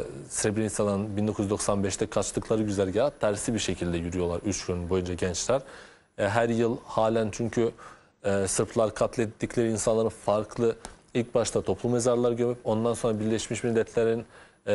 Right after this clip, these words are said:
denetim geleceği için o mezarlardan kazıp farklı mezarlar gömdükleri için halen birçok insanın yeni yeni kemiklerine ulaşabiliyorlar ya da ulaşılanların farklı mezarlarda,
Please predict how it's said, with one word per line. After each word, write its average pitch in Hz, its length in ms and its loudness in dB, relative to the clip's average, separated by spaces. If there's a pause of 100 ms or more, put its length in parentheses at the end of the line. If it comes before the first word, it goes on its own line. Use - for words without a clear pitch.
(260)
denetim 117 360 0
geleceği 110 320 2
için - 240 -4
o 117 100 4
mezarlardan 110 560 2
kazıp 107 240 -2
farklı 98 380 0
mezarlar 123 400 2
gömdükleri 113 440 -2
için 110 220 -2 (360)
halen 120 540 2
birçok 117 420 0
insanın 117 540 0 (120)
yeni 110 360 2
yeni 95 220 0 (240)
kemiklerine 98 640 0 (160)
ulaşabiliyorlar 98 680 2
ya 113 120 4
da 120 180 2
ulaşılanların 117 680 2
farklı 113 360 0
mezarlarda, 113 640 2